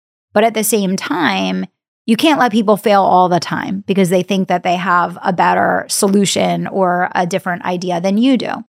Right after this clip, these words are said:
And so for me, it's continuously finding the balance of where do I really own the definitive decision that I want this to be done in a certain way,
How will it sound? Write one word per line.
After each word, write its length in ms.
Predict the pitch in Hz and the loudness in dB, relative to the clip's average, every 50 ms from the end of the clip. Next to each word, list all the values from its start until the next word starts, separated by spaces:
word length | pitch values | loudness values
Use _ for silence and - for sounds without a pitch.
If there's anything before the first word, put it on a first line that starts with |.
| _ _ _ _ _ _ _ _ _ | _ _ _ _ _ _ _ _ _
And 160 | - 226 226 | 0 0 0
so 260 | 220 - 254 226 220 214 | 2 2 2 2 2 2
for 200 | 208 - 220 220 | 2 0 -2 -2
me, 480 | 233 254 254 247 226 214 196 190 - | 0 -2 -2 0 0 -2 -2 -2 -2
it's 180 | - 185 - - | -4 -4 -4 -4
continuously 920 | - 214 190 190 - - 226 233 226 226 214 202 196 190 - 190 190 180 | -4 -4 -4 -4 -4 0 0 2 2 2 2 2 0 0 -2 -2 -2 -4
finding 420 | 180 - - 180 180 175 175 180 185 | -4 -4 -4 -2 -2 -2 -2 -2 -2
the 100 | 180 180 | -2 -2
balance 540 | 180 214 220 214 196 180 180 175 180 175 - - | 0 0 0 0 -2 -4 -4 -4 -6 -6 -4 0
of 400 | 185 185 180 180 180 175 180 175 _ _ _ _ _ _ _ _ _ _ _ _ _ _ _ _ _ _ _ _ | 0 2 2 2 0 -2 -6 -10 _ _ _ _ _ _ _ _ _ _ _ _ _ _ _ _ _ _ _ _
where 440 | - 185 190 214 214 220 233 247 254 | -4 0 2 2 4 4 2 2 2
do 240 | 233 202 220 214 208 | 0 0 2 2 2
I 600 | - - 180 180 175 170 170 160 180 170 180 - _ _ _ _ _ _ _ _ _ _ _ _ _ | 2 2 0 0 0 -2 -4 -6 -8 -8 -8 -10 _ _ _ _ _ _ _ _ _ _ _ _ _
really 560 | - 190 208 240 247 254 240 233 220 196 - - | -2 0 2 4 4 6 4 4 2 0 -2 0
own 760 | - 214 214 202 202 196 185 180 180 170 165 170 170 185 196 _ _ _ _ _ _ _ _ _ _ _ _ _ _ _ _ _ _ _ _ - | 2 2 2 2 2 0 -2 -2 -4 -4 -4 -6 -6 -8 -10 _ _ _ _ _ _ _ _ _ _ _ _ _ _ _ _ _ _ _ _ -6
the 220 | 208 185 185 226 202 | -4 0 0 2 2
definitive 520 | - 196 - - 240 220 220 202 196 175 | 0 -2 -2 0 0 2 2 2 0 0
decision 480 | 170 185 - - 208 185 190 180 175 180 | -2 -2 -2 0 0 0 0 -2 -2 -2
that 140 | 180 - | -2 -2
I 140 | - 180 185 | -2 -2 -2
want 240 | 185 185 185 185 185 | 0 0 0 -2 0
this 160 | 190 175 - - | -2 -4 -4 -4
to 80 | - | -4
be 100 | 180 185 | -4 -4
done 260 | 180 190 185 180 180 | -2 0 -2 -2 -2
in 140 | 185 - 180 | -4 -4 -4
a 60 | 180 | -4
certain 400 | 170 - - 190 180 185 180 185 | -2 -2 -2 0 -2 -2 -2 -2
way, 360 | 180 180 175 190 233 262 269 | 0 0 0 0 0 -2 -4